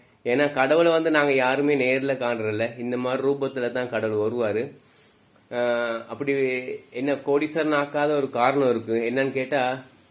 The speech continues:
அஹ், உண்மையை சொல்ல போனா, நான் கோடீஸ்வரனான மொத நான் தப்பு செய்வேன். எனக்கு, எனக்கு தப்பு செய்ய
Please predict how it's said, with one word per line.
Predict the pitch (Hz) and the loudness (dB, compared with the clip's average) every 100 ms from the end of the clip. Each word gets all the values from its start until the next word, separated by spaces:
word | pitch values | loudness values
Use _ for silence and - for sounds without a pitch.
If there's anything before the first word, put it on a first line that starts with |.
| _ _ - | _ _ -10
அஹ், | 104 | -8
உண்மையை | 110 135 151 | -2 2 2
சொல்ல | 143 147 139 | 2 0 0
போனா, | 139 139 123 127 - - - - | 0 0 0 -2 -8 -20 -18 -6
நான் | 120 | -4
கோடீஸ்வரனான | 120 127 143 139 147 139 139 135 139 143 | -2 -2 -2 -2 0 0 0 -2 -2 -2
மொத | 131 127 131 | -2 0 0
நான் | 123 127 | 0 -2
தப்பு | 123 117 147 | -4 -6 -6
செய்வேன். | 143 135 127 120 | -2 0 0 -2
எனக்கு, | 117 110 113 - | -4 -8 -8 -6
எனக்கு | 117 117 123 | -6 -4 -6
தப்பு | - 113 | -6 -6
செய்ய | 135 143 | -2 -2